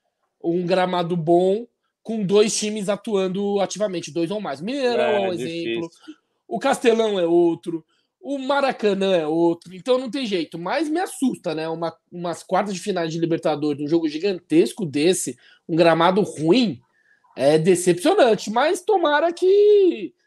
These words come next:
Speaker 1: que não influencie muito no espetáculo do futebol. E é ruim pros dois lados, tá?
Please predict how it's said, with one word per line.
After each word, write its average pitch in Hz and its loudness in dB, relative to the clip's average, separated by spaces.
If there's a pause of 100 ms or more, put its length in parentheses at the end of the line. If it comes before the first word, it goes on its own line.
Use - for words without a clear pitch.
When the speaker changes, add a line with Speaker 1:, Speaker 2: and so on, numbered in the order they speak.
(300)
Speaker 1:
que 240 -8
não 262 -6
influencie 262 -4
muito 233 -4
no 254 -10
espetáculo 240 -2
do 208 -12
futebol. 233 4 (340)
E 254 -4
é 277 8
ruim 311 2
pros 330 2
dois 330 0
lados, 202 -2
tá? 202 -8